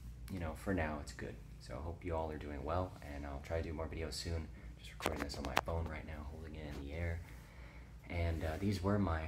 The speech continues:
resistance bands that I was using temporarily, but when I was in the hotel waiting to get here, uh, I had five of them, and three of them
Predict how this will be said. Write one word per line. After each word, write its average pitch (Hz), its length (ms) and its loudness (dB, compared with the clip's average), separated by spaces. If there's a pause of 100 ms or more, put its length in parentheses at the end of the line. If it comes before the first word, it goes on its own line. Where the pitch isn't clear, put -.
(180)
resistance 87 500 -4
bands 87 280 4
that 80 80 0
I 80 80 2
was 80 140 2
using 78 220 -2
temporarily, 78 800 0
but 73 200 -2 (720)
when 78 100 -6
I 73 80 -2
was 76 100 -6
in 73 60 -4
the 71 60 -2
hotel 80 580 2
waiting 76 280 -2
to - 100 -10
get 76 160 0
here, 73 320 -2 (560)
uh, 73 340 -4 (240)
I - 60 -4
had - 140 2
five - 340 0
of 67 80 -6
them, 71 260 -2
and - 140 -8
three 98 200 8
of 85 180 4
them 71 260 -4